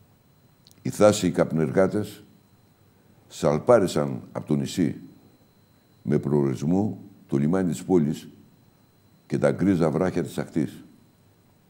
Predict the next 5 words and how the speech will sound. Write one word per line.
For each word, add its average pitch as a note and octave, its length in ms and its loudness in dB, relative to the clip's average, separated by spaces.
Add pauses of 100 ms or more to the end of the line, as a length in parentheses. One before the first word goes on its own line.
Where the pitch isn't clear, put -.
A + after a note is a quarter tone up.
(1600)
Ήταν A#2 320 6
η A2+ 60 6
ομίχλη A#2 440 6
πυκνή. E2+ 500 0 (1800)
Αιωρούνταν G#2+ 680 6